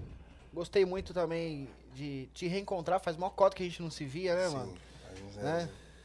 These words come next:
Speaker 1: Saudade de vender seus shows, inclusive.
Speaker 2: Ah, já.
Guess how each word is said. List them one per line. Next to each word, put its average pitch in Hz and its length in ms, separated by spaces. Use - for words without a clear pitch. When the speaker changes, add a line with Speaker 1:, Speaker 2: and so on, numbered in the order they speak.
Speaker 1:
Saudade 180 380
de 175 100
vender 175 220
seus 151 260
shows, 165 300
inclusive. 139 440
Speaker 2:
Ah, 107 180
já. 101 140